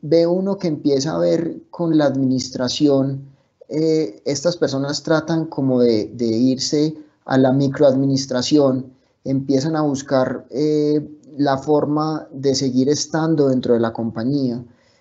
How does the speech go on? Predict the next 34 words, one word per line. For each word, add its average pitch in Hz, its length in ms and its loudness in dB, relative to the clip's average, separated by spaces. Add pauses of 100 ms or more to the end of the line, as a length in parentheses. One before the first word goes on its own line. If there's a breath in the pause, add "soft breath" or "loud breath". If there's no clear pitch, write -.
(140)
eh, 120 400 -2
así 127 220 0
sea 151 180 4
desde 139 160 2
la 120 120 4
junta. 120 520 -2 (380 soft breath)
Eh, 120 200 -10 (380)
lo 151 320 0
que, 147 480 -4 (280)
el, 151 280 0
el, 160 260 6
la 143 120 4
motivación 147 720 0
no 160 160 2
es 160 100 2
mala, 120 340 0
¿cierto? - 360 -8 (100)
Yo 135 160 -4
creo 160 200 0
que 160 160 -4
hay 127 220 2
que 156 140 -6
regular 135 440 0
muy 147 200 -4
bien 147 460 -2 (200 loud breath)
en 139 140 -2
el 127 120 -2
protocolo 135 760 0
y 156 80 0
más 139 220 0
desde 156 180 2
la 143 80 4
estructura 135 520 -2
informal, 135 880 -2